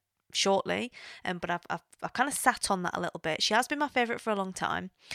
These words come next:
um, or one of my favourites for a long time, and that was the only yarn I bought, um, and it was only because Erica Eccles basically kept me there chatting, entertaining me and having a laugh that basically this, this skein went in my hand, and then it's like one of those things where you give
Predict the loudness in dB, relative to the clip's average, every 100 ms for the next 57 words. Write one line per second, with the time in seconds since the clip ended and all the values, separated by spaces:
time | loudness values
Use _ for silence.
0 | -12 -14 -10 -2 0 0 0 2 0 -2
1 | -2 -4 -4 -6 -4 -4 -6 -6 -6 -6
2 | -6 -2 -2 -2 0 0 0 -2 -2 -2
3 | 0 0 0 0 2 2 0 -4 -6 -8
4 | -4 -2 -2 -4 -8 -2 0 2 2 4
5 | 0 0 2 2 2 0 0 -2 2 2
6 | 2 -4 -2 -2 2 2 4 4 2 0
7 | 0 0 0 0 0 0 0 0 0 -4
8 | 0 0 2 4 4 2 -6 -2 -2 -2
9 | _ _ -20 -2 0 0 -2 -4 -6 -4
10 | -4 2 2 2 -2 -2 0 2 0 0
11 | -2 -2 -2 0 0 0 -4 -4 -4 -4
12 | -6 -4 -4 -4 -2 -2